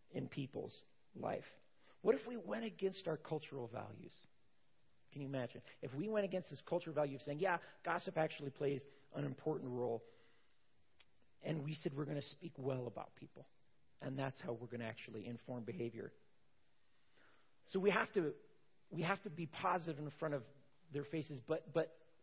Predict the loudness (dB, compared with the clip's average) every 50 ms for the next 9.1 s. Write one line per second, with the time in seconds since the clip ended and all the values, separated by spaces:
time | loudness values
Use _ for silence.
0 | -20 -20 -20 -4 -2 0 2 2 2 2 4 4 4 4 4 2 4 4 4 4
1 | 2 -2 -10 -16 -20 -4 0 0 2 2 0 -2 -2 -6 -8 -6 -4 -2 0 0
2 | 2 2 0 0 0 -2 -2 -2 -2 0 0 2 2 2 0 0 0 0 0 -2
3 | -2 -4 -4 -4 -4 -4 -6 -2 -2 -2 -2 -2 -6 -14 -8 4 4 4 6 6
4 | 4 2 2 -2 -4 -6 -14 -20 -20 -20 -20 -20 -20 -18 -14 -12 -12 0 2 2
5 | 2 2 0 0 0 4 6 6 8 8 6 4 2 -2 -8 -18 -20 -20 -8 -2
6 | 0 0 4 8 8 8 10 8 6 2 -2 -4 -4 -2 0 0 0 -4 -8 -12
7 | -14 -18 -20 -20 -20 -20 -20 -20 -20 -20 -20 -20 -20 -20 -20 -20 -20 -20 -20 -20
8 | -20 -20 -18 -18 -18 -18 -18 -20 -20 -20 -20 -20 -4 6 8 8 10 8 6 2
9 | -2